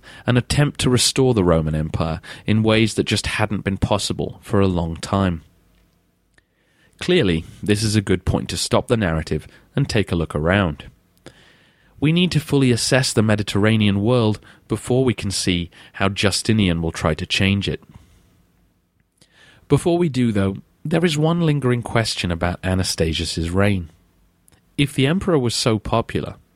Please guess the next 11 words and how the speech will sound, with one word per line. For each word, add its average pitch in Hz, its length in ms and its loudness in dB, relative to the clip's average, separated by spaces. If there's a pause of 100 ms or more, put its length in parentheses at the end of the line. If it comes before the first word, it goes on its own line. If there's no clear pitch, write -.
(160)
and 120 120 -2
everyone 139 420 0
was 107 100 0
getting 92 300 -2
richer, - 480 -4 (600)
why 110 280 2
were 160 120 2
there 175 160 2
so - 280 -2
many 80 200 -4
riots? 104 720 0